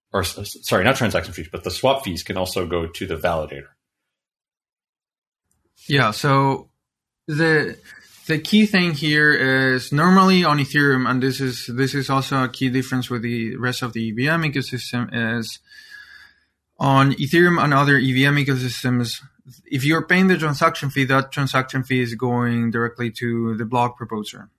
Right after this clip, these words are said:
Speaker 2: uh, either the miner or the validator. Um, here, instead, the main difference is that fifty percent goes to the, um, developer,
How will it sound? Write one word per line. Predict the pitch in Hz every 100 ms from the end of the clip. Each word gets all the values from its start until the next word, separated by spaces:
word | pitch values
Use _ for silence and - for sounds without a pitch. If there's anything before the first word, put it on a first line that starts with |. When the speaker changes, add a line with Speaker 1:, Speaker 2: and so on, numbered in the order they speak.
| _ _ -
Speaker 2:
uh, | 113 110
either | 113 117 113
the | 120
miner | 143 160 156 147
or | 131
the |
validator. | 120 117 110 98 - - _ _ _ _ _ _ _ _ - _ _
Um, | 135 135 127 123
here, | - - 190 180
instead, | 156 139 131 - 190 165 127 127 131 - _ _ _ _ _ -
the | 135
main | 143 143
difference | 139 147 151 139 127
is | 131 131 127
that | 117
fifty | - 143 147 147
percent | 147 143 147 135
goes | 123 127 131
to | 131
the, | 120 113 - _ - 117
um, | 113 110 107 104 104 107 - _
developer, | 120 113 160 208 170 113 110 113